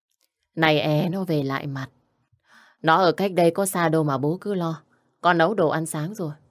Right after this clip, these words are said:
bố vào ăn đi. Ông Đại lúc này cứ ngoái ra sau để nhìn ngóng con. Trúc khi mở mắt dậy không còn thấy Khánh đâu nữa.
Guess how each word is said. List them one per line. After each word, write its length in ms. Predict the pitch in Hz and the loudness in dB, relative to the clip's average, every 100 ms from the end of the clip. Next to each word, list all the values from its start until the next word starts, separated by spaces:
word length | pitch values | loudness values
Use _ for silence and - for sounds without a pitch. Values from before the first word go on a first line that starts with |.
| _ | _
bố 140 | 156 | 0
vào 160 | 180 160 | 2 0
ăn 220 | 156 165 | -2 -6
đi. 200 | 165 170 _ _ _ _ _ _ _ _ _ _ _ _ _ _ _ _ | -6 -10 _ _ _ _ _ _ _ _ _ _ _ _ _ _ _ _
Ông 160 | 180 156 | 0 2
Đại 200 | 151 143 | 2 0
lúc 160 | 185 | -2
này 220 | 180 147 139 | -2 -4 -4
cứ 100 | 170 | -4
ngoái 300 | 165 156 175 | -2 -2 -2
ra 180 | 202 160 | -4 -6
sau 360 | - 156 156 | -4 -4 -2
để 160 | 143 143 | -2 -4
nhìn 240 | 139 139 | -4 -6
ngóng 300 | 131 135 147 196 | -8 -10 -10 -8
con. 220 | 165 160 _ _ _ _ _ _ _ | -8 -8 _ _ _ _ _ _ _
Trúc 160 | - 208 | 0 2
khi 160 | 208 | 4
mở 220 | 175 147 139 | 2 2 0
mắt 220 | 170 196 | -4 -2
dậy 260 | 156 143 | -2 0
không 220 | 135 170 160 | -2 -6 -4
còn 180 | 143 | -6
thấy 160 | 131 147 | -4 -4
Khánh 260 | 147 151 180 | -4 -6 -6
đâu 180 | 165 | -6
nữa. 280 | 160 180 247 | -6 -8 -12